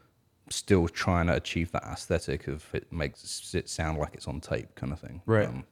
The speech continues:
Speaker 1: so that was just kind of, we can talk maybe more about the rest of the grander scheme of, uh,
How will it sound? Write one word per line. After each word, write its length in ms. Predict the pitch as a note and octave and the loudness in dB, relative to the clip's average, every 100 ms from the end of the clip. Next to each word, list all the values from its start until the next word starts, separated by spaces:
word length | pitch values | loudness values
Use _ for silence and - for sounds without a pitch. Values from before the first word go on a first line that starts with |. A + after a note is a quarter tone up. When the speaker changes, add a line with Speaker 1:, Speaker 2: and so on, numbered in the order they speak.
| _ | _
Speaker 1:
so 320 | - C#2 C#2+ E2 _ _ _ - | -2 0 0 -4 _ _ _ 0
that 100 | F#2 | 2
was 120 | F2+ | 2
just 200 | - - | -2 -6
kind 220 | - D#2 | -2 0
of, 160 | D2+ - _ - - - - | 0 -6 _ -20 -20 -12 0
we 80 | G#2 | 6
can 140 | A#2 | 6
talk 280 | - A#2+ A2 | 10 10 12
maybe 300 | A2+ G#2+ G2+ | 12 12 10
more 280 | G#2+ G#2+ F#2+ | 10 10 10
about 380 | F#2+ F2+ - - - | 8 6 4 -4 0
the 80 | A2 | 6
rest 300 | G#2 A2 - | 8 6 4
of 120 | G#2 - | 2 4
the 80 | |
grander 420 | F#2 F#2+ G2 G2 F#2 | 6 6 8 6 4
scheme 360 | - G2 G2 | 4 6 6
of, 280 | F#2 F2+ - | 4 0 4
uh, 280 | F#2+ F#2 | 6 6